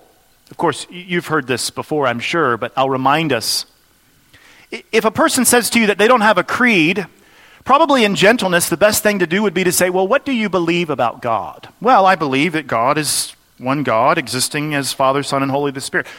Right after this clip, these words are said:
Holy Spirit." "What do you believe about salvation? What do you believe about creation? What do you believe about," and you'll see that they do have a creed. You see, when we say, "No creed but the Bible,"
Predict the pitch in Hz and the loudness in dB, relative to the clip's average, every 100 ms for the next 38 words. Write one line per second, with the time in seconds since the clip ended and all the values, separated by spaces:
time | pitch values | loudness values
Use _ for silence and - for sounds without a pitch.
0 | - 175 165 - 180 - - 330 311 277 | -4 -2 -2 -2 -4 -4 -2 0 4 4
1 | 233 233 220 202 196 185 - 196 180 180 | 4 2 2 4 4 4 2 4 4 2
2 | 202 - 127 - 147 156 160 180 202 220 | 0 -2 -4 -4 -6 -4 -4 -2 0 0
3 | 226 226 202 - - 311 247 160 - 127 | 2 4 2 0 2 4 4 2 0 -4
4 | 113 196 233 233 214 214 214 196 202 185 | -4 -6 -2 0 0 0 -2 2 2 0
5 | - - - - - - 202 262 294 - | -6 -20 -20 -20 -14 -6 -2 0 0 2
6 | 254 220 190 185 196 202 277 202 151 127 | 2 2 0 0 0 2 0 2 2 0
7 | - 160 131 107 - - _ _ _ _ | -2 -2 0 -2 -6 -18 _ _ _ _
8 | _ _ _ _ _ _ _ _ _ _ | _ _ _ _ _ _ _ _ _ _
9 | _ _ _ _ _ _ _ _ _ _ | _ _ _ _ _ _ _ _ _ _
10 | - - 220 90 - 175 180 175 - 247 | -8 -4 -4 -6 -8 -4 -2 0 2 2
11 | 254 208 208 202 - 226 196 151 170 147 | 2 2 0 0 -2 0 0 -2 -4 -2
12 | 131 135 165 131 104 120 | 0 2 0 -2 -6 -8